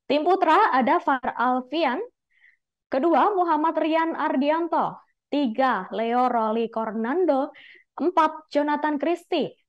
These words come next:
lima Ciko Aura Ha-, Wardoyo, enam Anthony Sinisuka Ginting, tujuh Rehan Naufal Kusharjanto, delapan Daniel Martin,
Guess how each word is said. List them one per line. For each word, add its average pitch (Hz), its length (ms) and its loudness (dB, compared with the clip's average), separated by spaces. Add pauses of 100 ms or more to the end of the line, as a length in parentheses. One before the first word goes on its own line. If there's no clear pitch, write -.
(120)
lima 294 460 -2
Ciko 254 260 -4
Aura 233 640 0 (160)
Ha-, 214 240 -8 (160)
Wardoyo, 226 960 -2 (400)
enam 302 240 2
Anthony 359 480 2
Sinisuka 370 560 0
Ginting, 311 800 -4
tujuh 269 480 0
Rehan 233 400 -2
Naufal 240 640 -2
Kusharjanto, 247 1120 -2 (320)
delapan 330 560 0
Daniel 302 560 2
Martin, 311 480 -4